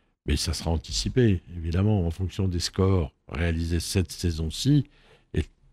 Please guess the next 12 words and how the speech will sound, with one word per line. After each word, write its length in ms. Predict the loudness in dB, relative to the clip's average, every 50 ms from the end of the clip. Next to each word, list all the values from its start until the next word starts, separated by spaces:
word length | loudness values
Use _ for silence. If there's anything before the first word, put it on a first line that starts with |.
| _ -6
très 220 | -2 2 2 2
probablement, 1120 | 2 2 0 0 2 2 2 2 2 2 2 2 2 2 2 2 2 0 -2 -2 -4 -6 -10 _ _ _ _ _ _ _ _ _ -2
voilà, 240 | 0 2 2 4 2 0
enfin, 240 | -2 -4 -6 -6 -8 -10 -16 -14 -2 2
moi, 180 | 4 4 6
je, 120 | 6 4 2 0 -2 -10 -14 -12
j'attendrai 600 | -8 -6 -2 -2 -2 -2 0 0 0 2 2 2 2
les 120 | 0 0
fêtes 240 | 0 0 0 0 0
de 240 | 0 -2 -2 -2 -4
fin 180 | -6 -4 -2 0
d'année 420 | 2 4 4 6 6 6 6 4